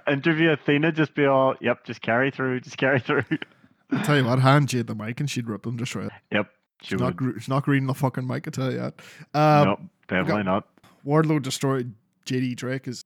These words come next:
Speaker 1: Yep.
Speaker 2: match as an official A E W wrestler. Uh, and then Mark Sterling gives him some legal documents, serves him legal papers, 'cause the, all the security <laughs> guards are suing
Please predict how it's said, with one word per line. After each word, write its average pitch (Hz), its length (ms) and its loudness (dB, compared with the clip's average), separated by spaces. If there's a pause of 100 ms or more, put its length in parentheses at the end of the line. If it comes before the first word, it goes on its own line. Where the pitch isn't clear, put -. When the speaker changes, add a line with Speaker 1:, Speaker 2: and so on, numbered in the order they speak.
(120)
Speaker 1:
Yep. 123 80 -8
Speaker 2:
match 113 380 -2
as 117 280 -6
an 110 100 -14
official 123 560 -2
A 127 60 -2
E 123 180 2
W 120 520 -2
wrestler. 127 600 -4 (400)
Uh, 110 600 -2
and 117 180 -6
then 110 460 -4
Mark 117 300 -4
Sterling 110 380 -6
gives 113 220 -8
him 113 160 -8
some 107 380 -8 (200)
legal 120 240 0
documents, 117 480 -6
serves 131 400 0
him 120 240 -6 (240)
legal 127 400 0 (220)
papers, 131 440 2 (380)
'cause 127 420 -4
the, 135 120 -10
all 143 200 2
the 123 140 2
security 135 420 2
<laughs> - 120 -2
guards - 240 6
are 233 40 4
suing - 280 2